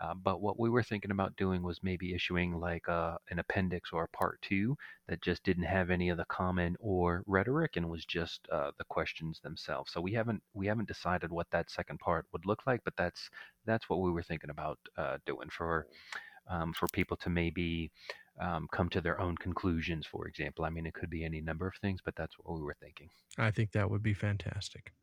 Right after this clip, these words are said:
Speaker 2: So, Leo, thank you for joining me today. I look forward to having you back for some more discussions on Catchpoint technology, uh, over the summer period. And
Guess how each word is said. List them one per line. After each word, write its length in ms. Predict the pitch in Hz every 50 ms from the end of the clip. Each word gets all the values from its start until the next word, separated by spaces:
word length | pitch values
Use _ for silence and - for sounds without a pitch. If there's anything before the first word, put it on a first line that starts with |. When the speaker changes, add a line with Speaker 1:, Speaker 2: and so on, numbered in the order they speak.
| _ _ _ _ _ _ _ _ _ _ _ _ _ -
Speaker 2:
So, 140 | - 143 131
Leo, 380 | 120 131 143 160 175 185 180
thank 400 | - - - 165 165 165 - -
you 160 | 160 160 151
for 240 | 139 - - 135 127
joining 440 | 117 107 120 123 127 131 135 135 135
me 140 | 135 131 123
today. 500 | - 131 120 127 127 127 143 165 175 - - - - - - - - _ _ -
I 60 | 131
look 200 | 123 123 123 110
forward 340 | - - 135 131 131 131 117 113
to 100 | 113 104
having 340 | 82 123 123 120 123 123
you 120 | 123 117 107
back 460 | 107 113 113 120 120 120 123 120 -
for 220 | - - 127 123
some 180 | 117 - 127 113
more 200 | 113 113 117 113
discussions 720 | 113 117 - - - 127 123 113 - 127 120 120 117 117
on 320 | - - 123 117 110 110 104
Catchpoint 600 | - - 123 120 - - - - 123 117 110 110
technology, 920 | - - 113 - - 113 113 113 120 120 113 113 - 120 120 117 117 117 - _ - _ _ _ _ _ _ _ _ -
uh, 220 | 113 107 101 - -
over 320 | 120 127 131 123 120 120
the 140 | 110 120 110
summer 540 | - - 131 127 127 131 131 127 127 113 - _ -
period. 440 | - 131 135 143 165 196 208 190 - _ _ _ _ _ _ _ _ _ _ _ _ -
And 560 | 131 127 127 131 127 127 127 127 123 120 120